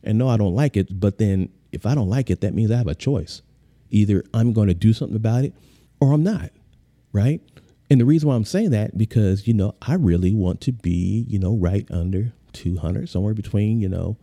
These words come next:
one ninety, two hundred. And here during this whole covid thing,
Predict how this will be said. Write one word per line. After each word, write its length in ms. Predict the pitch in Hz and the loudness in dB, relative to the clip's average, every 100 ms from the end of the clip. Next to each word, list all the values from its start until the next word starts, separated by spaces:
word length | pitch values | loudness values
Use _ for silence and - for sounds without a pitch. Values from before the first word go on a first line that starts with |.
| - - - - - | -16 -20 -20 -20 -8
one 240 | 90 87 | -2 -2
ninety, 280 | 90 90 98 | 0 -2 -4
two 200 | - 135 | -2 -2
hundred. 380 | 127 247 107 - _ _ _ _ _ - | 0 -2 -4 -10 _ _ _ _ _ -2
And 120 | 123 | 2
here 320 | 127 131 120 | 2 2 0
during 520 | 107 - 113 113 110 101 | -2 -6 -2 2 4 4
this 160 | 101 | 2
whole 200 | - 117 | 0 -2
covid 580 | 107 - 151 262 113 82 | -2 0 2 2 0 -2
thing, 400 | - 85 82 104 | -2 -4 -4 -6